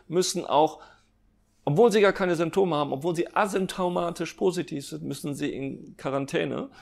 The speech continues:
müssen sich vierzehn Tage, vierzehn Tage lang zu Hause einsperren lassen. Ähm, und trotzdem hat man damals gesagt, also nee, also der Test ist zuverlässig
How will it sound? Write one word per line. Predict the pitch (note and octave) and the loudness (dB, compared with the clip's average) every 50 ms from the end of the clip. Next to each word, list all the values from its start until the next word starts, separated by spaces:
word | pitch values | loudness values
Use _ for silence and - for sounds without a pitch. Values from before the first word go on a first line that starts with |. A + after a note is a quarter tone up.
| - _ _ | -20 _ _
müssen | - D3 D3 D#3 C#3 | -12 -8 -6 -6 -4
sich | C3+ C#3 C3+ | -4 -6 -6
vierzehn | - - D#3+ - - D3 C#3 | -6 -6 -6 -4 -6 -6 -6
Tage, | - - C#3+ C3+ C3+ C3+ C3 C#3 C3+ C3+ A2 A2 B2+ | 0 2 2 2 2 2 0 -2 -2 -2 -4 -4 -4
vierzehn | - - D#3 - D#3 C#3 C3+ | -4 -6 -4 -4 -4 -6 -2
Tage | C#3 C#3 C3+ C3+ B2+ B2+ | 0 2 2 2 0 -2
lang | B2+ B2+ C3 B2+ - | -4 -4 -6 -8 -6
zu | - A#2+ | -4 -4
Hause | B2 A#2+ A#2+ A#2 | -2 -2 -2 -2
einsperren | - C3+ D3 - - - A2+ A2 G#2+ G#2 | -2 -4 -6 -6 -4 -4 -2 -2 -2 -4
lassen. | G#2 G2+ - C#3+ G3+ B3 - _ _ _ _ _ _ _ _ _ _ _ - - - - - - - - - _ _ - - | -8 -8 -8 -10 -10 -10 -12 _ _ _ _ _ _ _ _ _ _ _ -20 -20 -20 -20 -20 -20 -20 -20 -20 _ _ -8 -2
Ähm, | C#3+ C3+ C#3+ C#3+ C#3+ C#3 C#3 C#3 C#3+ C#3+ C#3+ - - _ _ _ _ _ _ _ _ _ _ _ _ _ _ _ _ _ | 2 2 4 6 6 6 6 4 2 0 -4 -8 -14 _ _ _ _ _ _ _ _ _ _ _ _ _ _ _ _ _
und | - D#3 - | 0 4 6
trotzdem | F#3 A3 A3+ - - - G3 G#3 A#3+ D#4+ - - - _ _ _ | 8 6 6 4 2 2 2 4 4 0 -4 -8 -12 _ _ _
hat | - - E3 E3+ | -2 0 2 4
man | F3 E3 | 4 6
damals | D3+ D#3 D#3+ E3 D#3 - | 6 6 6 6 2 2
gesagt, | D3 C#3 D3 C#3 B2 | 2 2 2 2 2
also | - B2 A#2+ A#2 B2+ | 2 0 0 0 0
nee, | B2 A#2+ B2 C3 C#3 C3+ B2+ | -2 0 0 2 2 2 0
also | A2+ A2 G#2+ A#2 G#2 | -2 -4 -8 -8 -10
der | - A2 - | -10 -10 -8
Test | - D3+ C#3+ C#3+ - - | -4 -4 -4 -4 -4 -8
ist | A#2+ - - | -12 -6 -4
zuverlässig | - F#3 G#3 F3 D#3 D#3 D#3 D3 - - D3 D3 C#3 - | -4 2 4 4 6 6 4 2 2 0 0 0 -2 -4